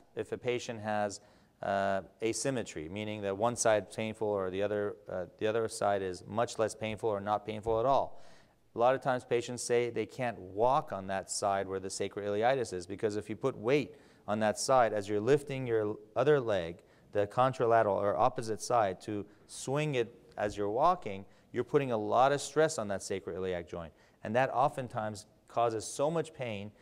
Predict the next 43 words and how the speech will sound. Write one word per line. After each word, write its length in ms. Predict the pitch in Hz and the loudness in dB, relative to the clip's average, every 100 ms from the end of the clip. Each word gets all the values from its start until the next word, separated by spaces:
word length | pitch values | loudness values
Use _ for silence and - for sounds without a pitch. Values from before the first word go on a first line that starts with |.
| - - | -20 -4
that 140 | 120 | -2
the 60 | 131 | -2
patients 480 | - 143 143 139 131 | 0 0 0 -4 -2
have 180 | 131 117 | -2 -2
this 120 | 117 | -4
sensation 640 | 113 107 - 131 131 123 | -4 -4 0 0 0 -2
that 160 | 110 95 | -2 -2
their 140 | 101 | -2
legs 400 | 95 104 123 120 | -2 2 2 2
are 80 | 101 | -4
giving 380 | 87 117 113 107 | -2 -2 -2 -2
out 200 | 107 117 | -2 0
on 160 | 92 73 | -2 -6
them, 160 | 55 - _ _ _ _ | -16 -18 _ _ _ _
on 120 | 101 | -4
this 120 | 107 - | -2 2
side 220 | 107 101 | 4 4
of 60 | |
the 80 | 92 | 0
pain 260 | - 110 98 | -6 -6 -6
as 140 | 90 | -6
they're 140 | 98 92 | -4 0
walking. 440 | 98 104 101 80 | 2 2 0 -10
So 140 | - | -6
that's 220 | 107 117 110 | -2 -2 -2
an-, 220 | 107 113 - | -6 -6 0
that 200 | 120 123 | 0 0
just 300 | 127 117 - | -4 -6 -6
points 320 | - 139 135 | 0 0 -2
to 80 | 120 | -6
the 100 | 107 | -4
fact 380 | - 98 95 - - - - | 2 2 2 -4 -20 -10 -4
that 140 | 101 | -2
the 60 | 101 | -4
sacroiliac 840 | - 117 113 98 123 135 107 92 | 2 2 2 0 0 2 0 -2
joint 300 | 98 95 90 | -6 -6 -6
in 140 | 95 | -10
some 260 | - 110 113 | -2 -2 0
patients 400 | 135 131 110 - | -2 -2 -4 -8
could 160 | 101 | -8
be 80 | 95 | -8
so 260 | 92 131 131 | -6 -2 -2
painful 600 | 135 139 131 98 90 | -2 -8 -6 -2 -4